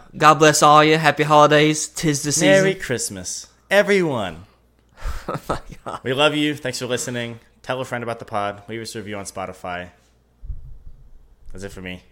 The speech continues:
Speaker 2: Hooday.
Speaker 1: <laughs> Every week. <laughs> I cannot wait till football season's over.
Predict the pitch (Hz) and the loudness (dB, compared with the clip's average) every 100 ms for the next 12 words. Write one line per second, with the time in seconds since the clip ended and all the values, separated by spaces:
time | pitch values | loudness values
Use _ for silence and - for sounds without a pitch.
0 | _ 98 85 80 _ _ _ _ _ _ | _ -12 -12 -12 _ _ _ _ _ _
1 | _ _ _ _ - - - _ _ _ | _ _ _ _ -20 -20 -20 _ _ _
2 | _ _ - - 190 175 156 131 120 120 | _ _ -14 -6 0 0 0 -4 -6 -8
3 | - 190 - - - - - - - - | -14 -16 -14 -16 -12 -14 -12 -16 -16 -14
4 | - 165 220 220 175 160 190 185 156 160 | 0 2 6 6 6 4 2 0 -2 0
5 | 170 175 165 160 165 | 0 2 -2 -2 -2